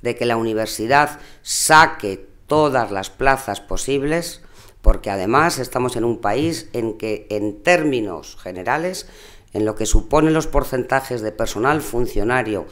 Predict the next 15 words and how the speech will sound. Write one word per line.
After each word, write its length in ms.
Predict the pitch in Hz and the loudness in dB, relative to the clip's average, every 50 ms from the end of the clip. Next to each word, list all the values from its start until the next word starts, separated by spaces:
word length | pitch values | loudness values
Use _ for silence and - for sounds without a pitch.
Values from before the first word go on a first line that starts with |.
| - - - - - - | -16 -20 -20 -20 -16 -8
en 160 | - 110 120 | -4 -2 0
las 160 | 120 113 - 101 | 0 -2 -2 -4
universidades 540 | 98 98 101 101 92 - 117 139 147 147 | -4 -4 -4 -4 -2 0 0 0 0 0
públicas 440 | - - 117 113 110 104 - 107 - | -4 -6 -6 -6 -6 -6 -6 -6 -8
españolas, 640 | 135 127 - - 104 104 117 127 127 127 131 - - - - - - - - | -8 -8 -8 -6 -4 -2 -2 0 0 -2 -4 -6 -10 -20 -20 -20 -20 -12 -6
no 240 | - 131 147 160 113 | -2 2 2 2 2
se 220 | - - 135 - | 2 2 0 0
cumple, 340 | - 139 139 135 147 139 131 | 0 -2 0 2 2 2 2
compañeros 500 | - 117 110 - 104 110 123 139 139 117 | 2 -2 -4 -2 -2 -2 0 0 -2 -2
y 60 | 123 | -4
compañeras, 520 | - 117 110 - 104 104 120 123 135 135 127 | -6 -6 -6 -4 -4 -2 -2 0 0 0 0
ni 120 | 117 117 | 0 -2
siquiera 560 | 107 - 107 101 - 117 120 123 131 120 - - | -2 -4 -8 -8 -6 -6 -4 -4 -4 -6 -8 -10
la 320 | - 113 107 101 101 95 | -8 -6 -6 -4 -4 -4
ley. 380 | 98 104 98 95 98 - - | -2 -4 -4 -4 -8 -12 -18